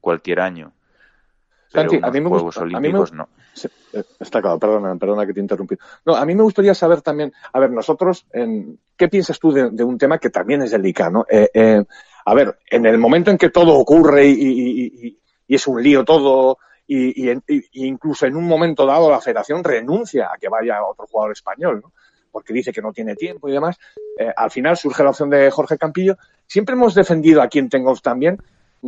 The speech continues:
Speaker 2: que una cosa es tu asunto y otra cosa es que Jorge Campillo no, en un momento dado, eh, con el beneplácito de la federación, no, no hiciese todo lo posible por ir, ¿no?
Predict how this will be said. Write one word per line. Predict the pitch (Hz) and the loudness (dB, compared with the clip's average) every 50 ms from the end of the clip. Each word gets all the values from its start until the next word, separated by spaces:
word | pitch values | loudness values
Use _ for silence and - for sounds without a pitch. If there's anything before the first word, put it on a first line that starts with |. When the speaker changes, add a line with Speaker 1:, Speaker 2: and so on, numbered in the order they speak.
| 120 - _ | -14 -12 _
Speaker 2:
que | - 139 123 120 110 104 - _ | -4 -4 -2 -2 -4 -6 -6 _
una | 175 190 220 220 180 | -2 0 0 0 2
cosa | - 220 208 - 185 151 | 2 0 0 2 0 0
es | 160 156 - _ _ | 0 -2 -4 _ _
tu | - 202 220 185 117 - _ | 0 2 2 2 0 -4 _
asunto | - 110 - - 160 170 170 147 - 151 | -10 -10 -6 -4 -2 -2 -2 0 0 0
y | 143 | 0
otra | 135 - 160 156 | 0 0 -2 -2
cosa | - 151 196 202 | 0 -2 -2 -4
es | 190 | -2
que | - 131 | -4 -6
Jorge | - 120 123 147 156 | -6 -8 -10 -12 -16
Campillo | - 151 131 107 151 151 165 202 220 _ _ _ _ _ _ | -20 -20 -20 _ -18 -18 -18 -18 -20 _ _ _ _ _ _
no, | 127 139 151 160 143 127 123 107 - 139 127 _ _ | -20 -16 -16 -14 -14 -16 -18 -20 -20 -20 -20 _ _
en | - 143 151 | -10 -6 -2
un | 165 | 0
momento | 175 175 165 180 175 165 175 170 | 2 4 4 4 4 4 6 6
dado, | 170 175 190 190 226 320 285 - _ _ | 6 6 4 2 0 -2 -6 -12 _ _
eh, | - 123 123 113 117 110 101 104 98 | -2 -2 0 0 2 0 0 -2 -2
con | - 127 120 | -4 -2 0
el | 120 | 0
beneplácito | 120 123 117 110 98 139 147 - 160 143 - | 0 0 -2 -2 -2 -2 0 2 2 4 4
de | 156 156 | 6 6
la | 156 | 6
federación, | 139 160 156 156 160 180 185 - - | 4 4 2 2 2 0 -2 -2 -4
no, | 143 143 - 156 | -8 -8 -8 -6
no | 147 151 165 180 | -2 0 2 2
hiciese | 165 - 185 - 160 156 | 2 2 2 2 2 2
todo | - 156 | 4 4
lo | 151 139 | 4 4
posible | 120 135 - 147 127 123 117 | 2 0 -2 0 2 2 2
por | 101 117 113 | 2 0 0
ir, | 120 117 107 95 | 0 -2 -4 -6
¿no? | - 147 | -10 -14